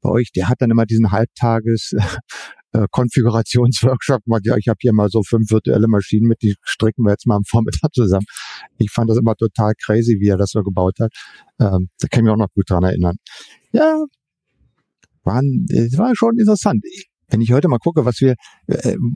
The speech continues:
was wir so in den Folien damals gemacht haben, ich hab die ja auch noch drin. Und dann, ich hatte neulich, äh, im letzten Jahr oder vorletzten Jahr hatte ich mal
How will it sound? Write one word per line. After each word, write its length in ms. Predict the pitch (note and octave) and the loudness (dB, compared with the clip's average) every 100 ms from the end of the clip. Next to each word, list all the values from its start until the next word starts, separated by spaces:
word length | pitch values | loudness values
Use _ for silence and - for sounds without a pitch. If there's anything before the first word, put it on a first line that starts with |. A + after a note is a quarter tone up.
| - | -2
was 200 | B2+ A2+ | -2 0
wir 80 | A#2+ | 0
so 80 | B2 | 2
in 80 | |
den 120 | A#2 A2+ | 2 0
Folien 440 | - F3+ A#3 E3+ | 0 0 2 2
damals 260 | G2+ F#2+ - | 2 0 -2
gemacht 280 | G#2 F#2 - | -2 0 -2
haben, 80 | F#2+ | -4
ich 80 | |
hab 120 | G#2+ - | -4 0
die 80 | G2 | 0
ja 80 | |
auch 120 | - B2+ | 2 0
noch 120 | C3 | 0
drin. 220 | - A2+ _ - - - | 0 -2 _ -20 -20 -4
Und 140 | G#2+ | 0
dann, 260 | G#2 G#2 A2 _ | 0 0 -4 _
ich 320 | - - - B2+ | -8 -8 -4 -4
hatte 200 | C3 B2 | 0 2
neulich, 320 | A2+ D#3 - | 2 -2 0
äh, 220 | A2+ G#2+ | 2 2
im 180 | - G#2 | 0 0
letzten 360 | G2+ - D#3 C#3+ | 0 -2 -2 0
Jahr 120 | A#2+ | 2
oder 100 | G2 | 0
vorletzten 400 | - D3 A2 - | 0 -2 -2 -2
Jahr 100 | G2+ | -2
hatte 120 | G2 | 0
ich 60 | A2 | 0
mal 200 | G#2+ G#2 | 0 0